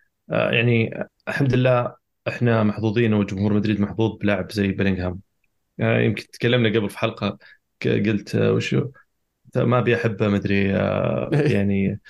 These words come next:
Speaker 1: ما ودي أحبه، ما ودي أحد، ما عاد ودي أحب لاعبين جدد، آه، ك-، خلاص أتفرج واستمتع، يسوي اللي يبي. بس، آه، بيلينغهام، آه، اللي قاعد يسويه شيء يعني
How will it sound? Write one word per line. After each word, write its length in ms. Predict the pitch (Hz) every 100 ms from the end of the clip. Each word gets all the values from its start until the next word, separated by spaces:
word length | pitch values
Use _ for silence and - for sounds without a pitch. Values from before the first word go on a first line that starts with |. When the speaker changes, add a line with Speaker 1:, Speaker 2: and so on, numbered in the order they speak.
| - -
Speaker 1:
ما 120 | 120 139
ودي 260 | 135 135
أحبه، 300 | 117 117 101
ما 120 | 107
ودي 180 | 147 139
أحد، 220 | 131 117
ما 80 | 117
عاد 140 | 139 147
ودي 160 | 135
أحب 180 | 127 123
لاعبين 320 | 123 113 123
جدد، 300 | 113 113 101 117
آه، 480 | 107 98 98 101 98
ك-، 200 | - 120
خلاص 600 | - 123 104 - - 117
أتفرج 640 | 117 117 120 131 135 131
واستمتع، 520 | 127 127 117 - 98
يسوي 320 | 101 107 127
اللي 160 | 117 117
يبي. 200 | 98 95 - - - _ -
بس، 300 | 123 - 127
آه، 140 | 120
بيلينغهام، 680 | 117 139 135 143 127 117 113
آه، 500 | 113 - 110 107 123 135 - - _
اللي 100 | 120
قاعد 120 | 139
يسويه 280 | 131 139 143
شيء 480 | 135 139 135 131 -
يعني 420 | 127 104 110 107